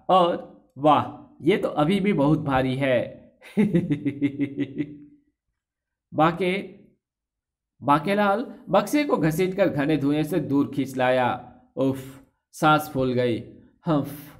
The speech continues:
अब इसे एक बार खोलकर देख लूं,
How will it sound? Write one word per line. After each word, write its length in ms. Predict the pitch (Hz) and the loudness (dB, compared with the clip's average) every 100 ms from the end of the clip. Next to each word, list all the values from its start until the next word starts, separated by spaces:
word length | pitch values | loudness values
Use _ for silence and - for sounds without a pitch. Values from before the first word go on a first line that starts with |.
| - _ _ | -20 _ _
अब 180 | 131 190 | 4 4
इसे 280 | 202 214 - | 2 -2 0
एक 220 | 160 165 | 2 2
बार 120 | 165 165 | 2 0
खोलकर 720 | 165 170 170 175 180 - - | 4 2 4 0 0 -6 -14
देख 300 | 113 139 135 | 0 0 2
लूं, 320 | 139 135 120 | 0 0 -2